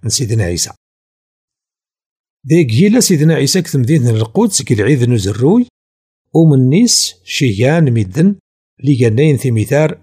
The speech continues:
نذي تقا. مشان نتا أرديسن يومين إتخثني سن مجيح ولنسن.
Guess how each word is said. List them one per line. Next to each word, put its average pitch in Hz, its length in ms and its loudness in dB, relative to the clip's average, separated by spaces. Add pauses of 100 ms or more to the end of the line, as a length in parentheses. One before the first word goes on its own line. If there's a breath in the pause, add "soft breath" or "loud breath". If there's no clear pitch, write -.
نذي 117 340 -2
تقا. 110 360 -8 (1900)
مشان 185 300 2
نتا 135 500 -2
أرديسن 127 460 0
يومين 139 420 2 (440)
إتخثني 151 460 -2
سن 151 240 2
مجيح 151 380 -2
ولنسن. 120 440 0